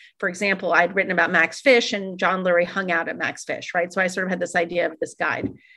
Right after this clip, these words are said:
Um, after college, I tried to get a meeting at the Gap and nothing came of it. But in business school, I still had the mock-up. And somebody said to me that Mickey Drexler, the president of the Gap, had actually come to speak at, uh, the business school class, and he was really accessible, and that I should actually reach out to him.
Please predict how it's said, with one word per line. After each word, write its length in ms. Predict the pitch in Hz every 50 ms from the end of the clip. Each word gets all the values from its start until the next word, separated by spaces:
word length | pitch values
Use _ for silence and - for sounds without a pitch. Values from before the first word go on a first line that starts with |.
| _ _ _ -
Um, 220 | - 190 190 196 -
after 320 | 196 214 240 240 262 254
college, 360 | 254 247 262 254 254 240 233
I 120 | 233 214 220
tried 260 | - - 302 330 330
to 60 | - 254
get 140 | 269 233
a 40 | 233
meeting 260 | 226 220 214 214 208
at 100 | 196 202
the 80 | - 202
Gap 300 | 202 190 196 196 196 202
and 100 | 202 202
nothing 260 | 202 196 196 208 202
came 240 | - - 208 202 196
of 100 | 190 180
it. 160 | 196 190 190
But 140 | 208 202 202
in 140 | 202 202 202
business 300 | 240 262 247 247 240 240
school, 220 | - - 208 190
I 60 | 185
still 300 | 190 - - - 240 226
had 200 | 220 220 202 190
the 60 | 196 196
mock-up. 500 | 202 233 247 269 262 - 190 170 170 -
And 160 | 202 196 190
somebody 600 | 214 233 233 226 233 220 226 220 214 208 208 - _ _ _ - _ _
said 260 | - - 247 240 240
to 60 | - 233
me 140 | 220 208
that 120 | 196 202 208
Mickey 220 | 220 214 233 220
Drexler, 400 | 214 226 208 214 - - 208 190
the 80 | 190 185
president 440 | 185 - 202 196 190 208 202 - 185
of 120 | 185 185
the 80 | 190 185
Gap, 400 | 185 214 214 208 202 196 - -
had 200 | - 202 190 185
actually 380 | 175 175 - - 202 190 185
come 300 | 185 - 190 180 185 180
to 100 | 185 185
speak 540 | 185 - - - - 208 196 196 190 - - - _ -
at, 340 | 170 160 160 131 - - - _ _ - - - - _ _ _ _ - -
uh, 220 | 190 180 165 170
the 80 | 190 202
business 260 | 240 285 269 285 262
school 160 | - - 220
class, 280 | 214 - 208 185 190 190
and 80 | 202 196
he 80 | 190
was 160 | 185 185 185
really 220 | 196 208 196 190 185
accessible, 500 | 185 - 240 226 220 - - 208 190 185
and 140 | 180 185 180
that 80 | 170
I 100 | 170 175
should 220 | 180 - - 180 175
actually 340 | 160 160 - - 180 170
reach 240 | 156 160 160 165 -
out 160 | - 151 - -
to 60 | 156
him. 280 | - - - - -